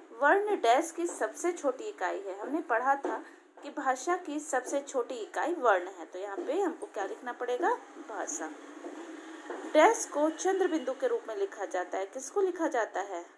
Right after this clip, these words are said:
अनुस्वार को, जिसका उत्तर हो जाएगा अनुस्वार। तीसरा है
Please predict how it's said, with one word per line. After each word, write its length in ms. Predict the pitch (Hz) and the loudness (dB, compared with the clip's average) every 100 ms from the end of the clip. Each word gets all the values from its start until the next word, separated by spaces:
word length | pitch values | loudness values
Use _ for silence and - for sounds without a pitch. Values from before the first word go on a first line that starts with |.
| - | -14
अनुस्वार 580 | 220 214 - 220 175 | -10 -8 2 4 4
को, 180 | - - - - - - _ _ 196 | 2 -8 -16 -18 -20 -20 _ _ -16
जिसका 240 | 208 208 | -6 -2
उत्तर 260 | 190 - 214 | -2 0 0
हो 100 | 208 | 0
जाएगा 340 | 214 208 330 | 0 2 0
अनुस्वार। 640 | - 226 202 - 185 - - - - - - - - - _ _ _ | 0 -2 -4 -4 -4 -4 -8 -18 -20 -20 -20 -20 -20 -20 _ _ _
तीसरा 320 | - 330 - 427 | -10 -6 0 2
है 200 | 277 | 2